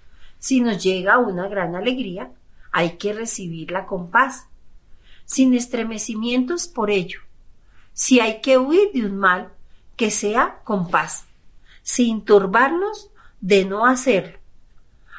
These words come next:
Así podríamos caer y hundir,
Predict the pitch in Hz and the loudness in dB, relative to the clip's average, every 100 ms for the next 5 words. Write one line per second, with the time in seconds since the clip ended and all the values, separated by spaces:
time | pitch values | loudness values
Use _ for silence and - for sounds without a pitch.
0 | - 185 - 285 359 - 226 202 220 240 | -2 0 2 4 4 4 2 2 0 0
1 | 262 254 - 202 220 254 294 320 - - | 0 -2 0 2 2 2 0 -6 -12 -20
2 | - - - 233 208 196 175 196 190 - | -20 -20 -6 -2 0 -2 -4 -6 -8 -14